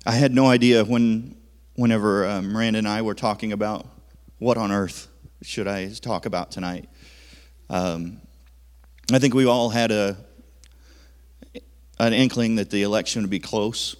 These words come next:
You know, we thought that maybe it would, uh, could swing one way or the other. There might be a few states that are, uh, here and there. And how many tonight are uncertain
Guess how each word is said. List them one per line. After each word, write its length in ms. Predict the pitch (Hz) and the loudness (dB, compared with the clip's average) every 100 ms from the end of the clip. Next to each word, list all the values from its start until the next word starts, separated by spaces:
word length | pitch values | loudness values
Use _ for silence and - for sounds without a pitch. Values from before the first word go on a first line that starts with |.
| - | -12
You 120 | 101 | -8
know, 160 | 95 101 | -6 -6
we 100 | 107 | -4
thought 320 | - 104 98 | -2 -2 -2
that 160 | 104 - | -6 -4
maybe 340 | 104 101 101 | -4 -2 -4
it 100 | - | -4
would, 200 | 98 90 | -6 -4
uh, 180 | 90 90 95 - - - | -4 -4 -10 -20 -20 -8
could 160 | - 131 | -4 -2
swing 280 | - 117 107 | -2 0 0
one 160 | 107 | 0
way 120 | 107 101 | 0 0
or 80 | |
the 160 | 95 104 | 0 2
other. 340 | 104 98 98 - - - | 2 2 -2 -10 -20 -8
There 80 | 117 | 0
might 180 | 107 87 | 2 2
be 120 | 110 | 2
a 40 | 98 | 2
few 220 | - 101 | 0 0
states 480 | - 104 101 - - | 0 0 0 -2 -2
that 120 | 101 | -2
are, 280 | 95 92 - - - - - - | -2 -2 -6 -18 -20 -20 -12 -2
uh, 240 | 92 87 | 0 0
here 200 | 107 113 | 0 0
and 140 | 98 | 0
there. 360 | 101 98 95 - - - - - - - - - | 0 0 -2 -6 -16 -20 -20 -20 -20 -20 -20 -8
And 440 | 110 113 110 - | 0 2 2 0
how 140 | 131 147 | 2 2
many 220 | 165 143 | 4 2
tonight 400 | 127 123 123 113 | 0 0 0 0
are 100 | 110 107 | -2 0
uncertain 800 | 113 107 - 127 - 107 101 | 0 0 2 0 0 -2 -4